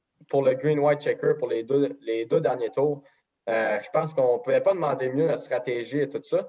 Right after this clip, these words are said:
Mais je dirais que j'ai fait, euh, ce style de circuit-là, c'est des super speedway. Puis, euh, tout peut arriver à ces circuits-là.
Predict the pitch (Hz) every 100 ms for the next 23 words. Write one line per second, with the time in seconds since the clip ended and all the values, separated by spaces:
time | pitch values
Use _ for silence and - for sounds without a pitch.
0 | - _ _ _ - 139 147 151 165 226
1 | 233 143 143 139 185 202 143 127 123 120
2 | - _ - - 139 - 233 175 - 147
3 | 151 190 - 135 131 - 160 165 - 139
4 | 123 139 190 120 104 _ _ _ _ 113
5 | 113 110 113 120 - - - - _ _
6 | - 466 233 180 151 127 123 139 190 139
7 | 147 139 139 - 131 156